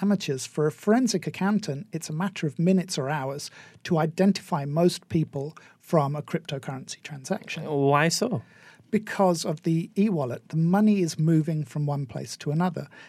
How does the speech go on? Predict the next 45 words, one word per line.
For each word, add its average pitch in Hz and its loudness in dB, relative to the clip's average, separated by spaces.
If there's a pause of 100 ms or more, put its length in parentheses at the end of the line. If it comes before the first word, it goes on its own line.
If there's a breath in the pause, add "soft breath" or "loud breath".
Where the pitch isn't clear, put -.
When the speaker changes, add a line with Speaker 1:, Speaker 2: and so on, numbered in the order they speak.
(100)
Speaker 1:
It 175 -4
has 156 0
a 143 -4
start - 4
point, 185 2
it - -8
has 160 -4
a - -8
destination. 151 -6
It 170 -6
might 208 0
move 185 6
on 165 0
from 147 -6
there 135 -6
afterwards, 151 0
Speaker 2:
Mm. 92 -10
Speaker 1:
but 156 0 (340 loud breath)
it 185 -4
lands, 175 0
and 160 -2
every 165 -2
time 175 -2
it - -8
lands, 139 -6
it - -12
leaves 143 -6
this - -10
digital 135 -8
fingerprint. 175 0 (400 loud breath)
And 180 4
of 175 0
course, 185 2 (140)
most 208 2
people 175 0
sign 180 0
up - -2
for - -10
that 147 -6
e-wallet 165 2 (300 loud breath)
with 139 0
an 185 2
email 220 4
address - -4 (280 loud breath)
and 147 -4